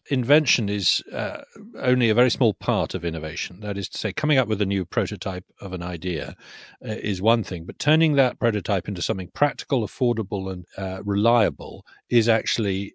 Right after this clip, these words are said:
a big job, a much bigger job than the original inventor usually appreciates. So he gets cross, that is, his, uh, he doesn't get enough credit for it. There's a no-, lovely story about Charles Townes, the inventor of the laser.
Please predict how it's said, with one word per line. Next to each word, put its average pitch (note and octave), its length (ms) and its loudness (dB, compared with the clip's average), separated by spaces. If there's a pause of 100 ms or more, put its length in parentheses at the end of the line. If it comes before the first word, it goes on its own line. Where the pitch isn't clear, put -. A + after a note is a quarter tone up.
(120)
a G2+ 60 -8
big F2+ 260 0
job, D#2 240 -4
a - 100 -12
much B2 240 0
bigger A2+ 200 2
job G2 300 0
than F#2+ 220 -2
the F#2+ 380 -4
original G#2+ 500 -2
inventor F#2+ 400 0
usually G2 360 -2
appreciates. - 680 -4
So G#2 100 -4
he G2+ 120 2
gets B2+ 240 0
cross, - 540 0
that F#2+ 120 -6
is, F#2+ 260 -8 (580)
his, F#2+ 360 -2
uh, G#2+ 320 -8 (100)
he G#2+ 140 -2
doesn't G#2+ 220 0
get G2+ 100 2
enough F#2+ 240 -2
credit F2 460 -2
for E2 240 -10
it. - 100 -12 (340)
There's B2+ 140 2
a C#3 60 6
no-, D#3 260 6
lovely D3+ 300 6
story C3 320 6
about G#2+ 180 2
Charles A#2+ 320 2
Townes, F2+ 680 -2
the G#2+ 100 -6
inventor G2 400 -4
of F2+ 160 -8
the F2+ 220 -6
laser. G#2+ 600 2